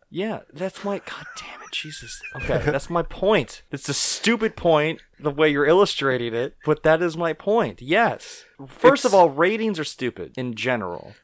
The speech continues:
Speaker 2: Ratings, okay,
Speaker 1: What
Speaker 2: it's an
Speaker 1: you think is a
Speaker 2: opinion.
Speaker 1: one stars of, is a, is an opinion thing.
Speaker 2: It's
Speaker 1: People
Speaker 2: an
Speaker 1: get way
Speaker 2: opinion
Speaker 1: too
Speaker 2: of
Speaker 1: hung
Speaker 2: Dave
Speaker 1: up on it.
Speaker 2: Meltzer's. That's,
Speaker 1: Okay,
Speaker 2: that's what everybody keeps
Speaker 1: Dave
Speaker 2: forgetting.
Speaker 1: Meltzer did not invent the star system.
Speaker 2: <laughs> But he invented his star system.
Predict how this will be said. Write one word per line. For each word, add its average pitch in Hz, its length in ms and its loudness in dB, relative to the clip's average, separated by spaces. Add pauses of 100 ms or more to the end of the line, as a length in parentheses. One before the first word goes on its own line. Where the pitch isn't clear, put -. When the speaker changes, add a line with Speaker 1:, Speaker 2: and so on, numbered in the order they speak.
Speaker 2:
Ratings, 175 520 2
okay, 113 240 2
Speaker 1:
What 151 140 6
Speaker 2:
it's - 20 2
an 107 60 4
Speaker 1:
you 214 100 4
think 226 220 2
is 139 140 6
a - 20 4
Speaker 2:
opinion. 147 140 4
Speaker 1:
one 165 140 2
stars 147 400 2
of, 110 140 -4
is 117 140 -8
a, 107 100 -4 (120)
is 113 160 -6
an 113 180 -2
opinion 131 380 -10
thing. 110 240 -8
Speaker 2:
It's 123 100 -4
Speaker 1:
People 151 120 0
Speaker 2:
an 139 40 4
Speaker 1:
get 143 100 6 (140)
way 143 80 4
Speaker 2:
opinion 165 100 2
Speaker 1:
too 170 120 2
Speaker 2:
of 131 80 2
Speaker 1:
hung 135 100 -2
Speaker 2:
Dave 131 320 2
Speaker 1:
up 92 80 -10
on - 0 -
it. 110 60 -12
Speaker 2:
Meltzer's. 107 840 -6
That's, - 240 -10
Speaker 1:
Okay, 165 200 4
Speaker 2:
that's - 260 2
what 170 100 4
everybody 151 280 4
keeps 277 120 4
Speaker 1:
Dave 302 80 4
Speaker 2:
forgetting. 302 240 6
Speaker 1:
Meltzer 233 220 4
did 262 60 0
not 269 200 4
invent 240 400 2
the 220 60 -6
star 233 400 0
system. - 480 -6
Speaker 2:
<laughs> - 40 -20
But 151 100 0
he 160 120 -4
invented 151 380 -2
his 214 260 -2
star 113 260 4
system. - 460 -14